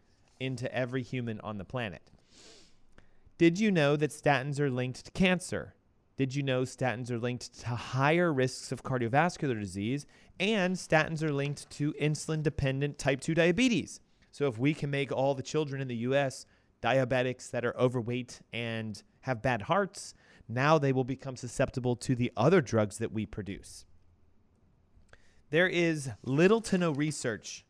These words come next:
that shows that high cholesterol, high triglycerides, and high L D Ls actually are a risk factor for heart disease.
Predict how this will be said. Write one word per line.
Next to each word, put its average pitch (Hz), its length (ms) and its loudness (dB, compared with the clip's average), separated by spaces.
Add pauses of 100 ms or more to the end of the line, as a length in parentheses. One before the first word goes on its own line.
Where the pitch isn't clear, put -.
(300)
that 139 140 -4
shows 151 460 0
that 120 240 0
high 139 320 2
cholesterol, 131 760 -2
high 123 180 2
triglycerides, 120 720 -2
and 98 80 -10
high 120 200 -2
L 117 140 0
D 113 140 -2
Ls 107 280 -2 (380)
actually 131 340 -4
are 120 60 0
a 113 40 -2
risk 127 220 -6
factor 110 280 -2
for 95 120 -8
heart 131 180 0
disease. 98 340 -8